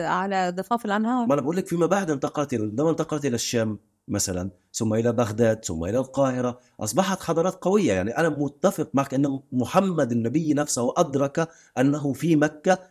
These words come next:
Speaker 2: لن يصنع ولن يؤدي ولن يك-، تكبر دولته السياسية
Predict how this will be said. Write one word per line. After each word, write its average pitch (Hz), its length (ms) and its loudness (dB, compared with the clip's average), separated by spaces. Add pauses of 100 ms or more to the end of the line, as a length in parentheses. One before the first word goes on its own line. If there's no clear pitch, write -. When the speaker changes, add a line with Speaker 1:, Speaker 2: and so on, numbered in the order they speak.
(120)
Speaker 2:
لن 170 320 4
يصنع 156 580 0 (240)
ولن 139 260 4
يؤدي 151 580 0
ولن 151 280 2
يك-، 180 640 2
تكبر 156 360 4
دولته 123 680 2
السياسية 156 800 2